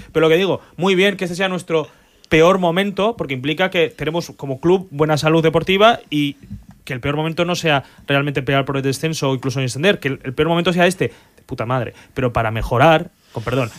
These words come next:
pero para mejorar hay que reconocer que ha sido el peor momento.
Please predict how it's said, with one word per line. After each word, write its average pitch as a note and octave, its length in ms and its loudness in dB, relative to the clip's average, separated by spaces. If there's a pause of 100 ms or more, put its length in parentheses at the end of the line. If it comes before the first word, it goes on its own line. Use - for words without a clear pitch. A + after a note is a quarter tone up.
pero C#3 160 0
para C#3 180 4
mejorar D#3 480 2 (100)
hay D#3 120 0
que D#3+ 80 0
reconocer D#3+ 440 0 (160)
que B3 120 6
ha A3 60 6
sido A#3+ 280 2
el F3+ 80 2
peor E3+ 180 4
momento. C3+ 420 -4